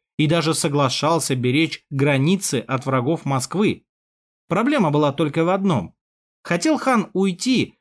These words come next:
вместе со всем своим народом в степи между Доном и Волгой. «Чем степи между Яиком и Волгой хуже? Там, куда вы так спешите, ведь нагаи обитают, и их немало».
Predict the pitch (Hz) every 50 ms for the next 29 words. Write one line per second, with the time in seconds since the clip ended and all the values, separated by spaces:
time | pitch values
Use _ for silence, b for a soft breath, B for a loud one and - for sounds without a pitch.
0 | _ - 139 139 151 190 220 208 214 170 156 - - 160 147 135 - - 208 214
1 | 202 165 - - _ - - - 151 160 165 175 175 151 147 - _ 151 147 160
2 | 175 202 247 233 151 120 92 85 - _ _ _ _ _ _ - - - - 226
3 | 269 240 147 - - 87 - - _ _ _ _ - 156 180 165 135 139 151 147
4 | 127 165 240 277 214 131 92 - - _ _ _ _ 120 160 208 254 285 240 156
5 | 123 104 98 82 80 _ _ _ _ _ _ _ _ _ _ _ _ _ _ _
6 | _ _ _ _ _ _ _ _ _ _ _ _ _ _ _ - - 143 151 151
7 | 139 120 - - 151 156 147 110 123 120 123 131 123 107 107 123 117 110 117 139
8 | 151 147 139 120 - - 117 120 123 127 151 175 170 143 120 120 120 113 - -
9 | 233 226 151 107 98 87 - _ _ _ _ _ _ _ _ _ _ _ _ _
10 | 127 135 147 165 160 143 - 123 117 123 135 143 139 131 127 - 143 143 123 -
11 | - - 120 110 - - - 147 165 147 - 101 87 - _ _ _ _ - 117
12 | 131 143 143 139 147 147 147 143 123 131 160 196 185 143 120 113 104 104 113 110
13 | 113 156 143 127 101 87 85 _ _ _ _ _ _ _ _ _ - 117 135 143
14 | 170 190 170 - - _ _ - 107 117 131 139 139 135 143 175 175 139 113 95
15 | 85 _